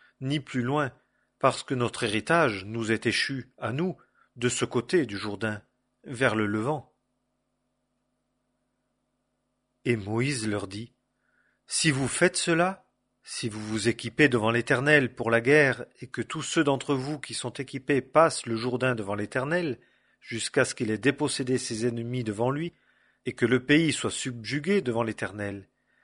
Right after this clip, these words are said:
et qu'ensuite vous vous en retourniez, alors vous serez innocents envers l'Éternel et envers Israël, et ce pays-ci sera votre possession devant l'Éternel.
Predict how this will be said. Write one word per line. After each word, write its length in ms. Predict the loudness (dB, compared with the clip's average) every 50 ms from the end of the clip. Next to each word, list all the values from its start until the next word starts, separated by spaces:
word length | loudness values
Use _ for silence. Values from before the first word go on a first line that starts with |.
| _ _ _
et 80 | -14 -14
qu'ensuite 480 | -10 -8 -8 -8 -4 -2 -2 -2 -2 -2
vous 120 | -8 -8
vous 220 | -6 -6 -2 -2
en 40 | -2
retourniez, 600 | -2 -2 -4 -6 -6 -6 -4 -4 -4 -6 -6 -8 _ _ _ _ _ _ _ _ _ _ _ _ _ _ _ _ -4
alors 460 | 0 2 4 4 6 6 4 2 0
vous 180 | -6 -8 -8 -8
serez 480 | -6 -2 -2 0 2 2 0 0 -2 -6
innocents 600 | -4 0 2 2 0 0 0 -2 -2 -4 -4 -10 _ _ _ _ _ _ _ _ _
envers 320 | -6 -4 0 2 2 2 2
l'Éternel 560 | 0 0 -2 -4 -2 0 0 0 0 0 -2
et 80 | -2 -4
envers 320 | -4 -2 2 0 2 0
Israël, 640 | 0 -4 -6 -4 -2 0 0 0 -2 -4 -8 -10 -14 _ _ _ _ _ _ _ _ _ _ _ _ -4
et 80 | -2 -2
ce 180 | -2 0 -2
pays-ci 540 | -4 2 4 4 4 4 2 -2 -2 -2 -4
sera 240 | 0 0 4 4 4
votre 300 | 4 4 -2 -2 -4 -6
possession 560 | -2 -2 -2 -2 -2 -4 -2 -2 -2 -2 -2
devant 200 | -4 -6 -8 -6
l'Éternel. 720 | -8 -8 -10 -8 -10 -10 -10 -8 -10 -10 -10 -10 -14 _